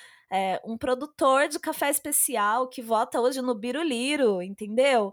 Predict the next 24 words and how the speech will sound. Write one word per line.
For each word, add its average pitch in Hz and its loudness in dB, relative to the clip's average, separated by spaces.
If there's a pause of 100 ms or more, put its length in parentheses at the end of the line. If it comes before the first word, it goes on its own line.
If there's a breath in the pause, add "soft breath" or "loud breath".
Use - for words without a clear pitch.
Então, 311 -2
assim, 427 2
não 285 0
dá 285 2
pra 349 0
negar 285 -2
essa 370 0
realidade 247 0
que - -6
a 214 -4
gente 214 -6
tá, 269 0 (240 loud breath)
porque 302 0
se 302 2
você 349 0
nega 349 -2
essa 381 0
realidade, 285 -4
você 359 -2
não 392 -4
evolui 440 0
na 269 -2
questão 254 -2
ambiental. 226 -8